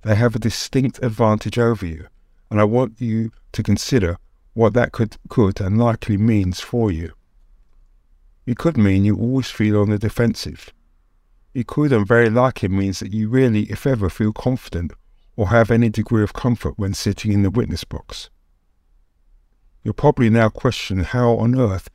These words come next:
it's possible to feel any sense of comfortableness when being cross-examined. Who feels comfortable when giving evidence? And of course you are right,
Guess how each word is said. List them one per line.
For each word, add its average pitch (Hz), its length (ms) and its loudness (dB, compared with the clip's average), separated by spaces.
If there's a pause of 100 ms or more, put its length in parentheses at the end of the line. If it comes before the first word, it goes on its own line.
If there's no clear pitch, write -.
(160)
it's - 160 -6
possible - 440 -2
to - 140 -6
feel 110 280 0
any 123 160 2
sense 117 320 -2
of - 120 -8
comfortableness 90 920 -4 (420)
when 104 160 2
being 101 220 2
cross-examined. 101 840 -2 (680)
Who 180 180 -4
feels 156 260 -2
comfortable - 500 -4
when 98 200 0
giving 113 300 2
evidence? 98 560 -4 (1400)
And 131 100 2
of 127 100 -2
course - 360 -4
you 131 100 2
are 120 120 4
right, 123 320 0